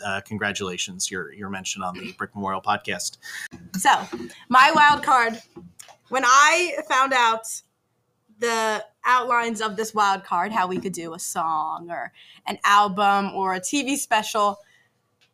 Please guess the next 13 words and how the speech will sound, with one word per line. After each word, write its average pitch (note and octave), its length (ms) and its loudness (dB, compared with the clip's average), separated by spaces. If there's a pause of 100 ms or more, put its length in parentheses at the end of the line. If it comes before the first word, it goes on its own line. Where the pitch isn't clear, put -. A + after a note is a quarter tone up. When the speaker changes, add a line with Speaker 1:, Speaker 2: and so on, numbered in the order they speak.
(340)
Speaker 2:
I, B3+ 360 6
I C4 240 8
went E4 200 2
a D4+ 120 0
little D4 180 2
bit C4+ 300 0 (100)
of B3 120 2
a A#3+ 360 2 (300)
further G#3 640 -2 (100)
route, F#3+ 440 0 (440)
um, G3+ 460 2
but G3 160 0
it's G3 300 -6